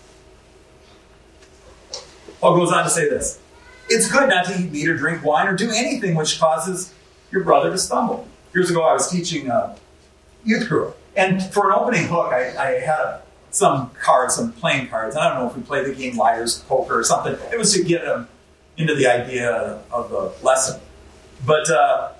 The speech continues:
there was a woman who was helping me in the church at the time, and, uh, I told her what I was gonna do, and she was really uneasy about it.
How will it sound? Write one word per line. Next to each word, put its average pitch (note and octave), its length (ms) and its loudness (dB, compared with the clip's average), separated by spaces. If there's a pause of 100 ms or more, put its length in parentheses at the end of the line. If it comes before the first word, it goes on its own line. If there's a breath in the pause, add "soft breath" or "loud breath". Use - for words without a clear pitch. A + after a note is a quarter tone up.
(120)
there E3 100 -2
was D#3+ 80 2
a F3 80 2
woman A3 220 2
who E3 80 2
was D#3 120 -2
helping F#3 300 0
me C3+ 160 -2
in A#2+ 240 -6
the A#2 80 -12
church G3 300 0
at D3 100 -2
the - 60 -10
time, D3+ 480 -2 (400)
and, C3 280 -2
uh, - 280 4
I - 100 0
told G3 200 2
her E3+ 60 0
what D3 100 0
I C3+ 40 2
was C3 140 -2
gonna C3 200 -2
do, D#3+ 200 -2
and A2 100 -2
she F#3 200 0
was A#2+ 200 0
really C3+ 360 -2
uneasy A#2 420 -2
about F#2+ 280 -4
it. - 60 -14